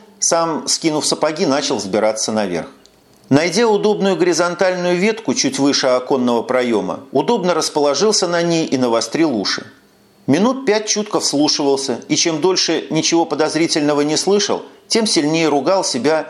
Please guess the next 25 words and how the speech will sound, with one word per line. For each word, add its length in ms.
за 160
разыгравшуюся 840
паранойю. 600
Вот 360
придурок. 520
Не 120
меньшевался 640
бы, 140
так 160
ещё 320
днём, 420
забрав 500
Вилли, 300
уже 220
уходили 440
бы 160
с 80
Климом 480
и 60
его 240
ребятами 480
к 100
месту 280
встречи 340
самолёта. 680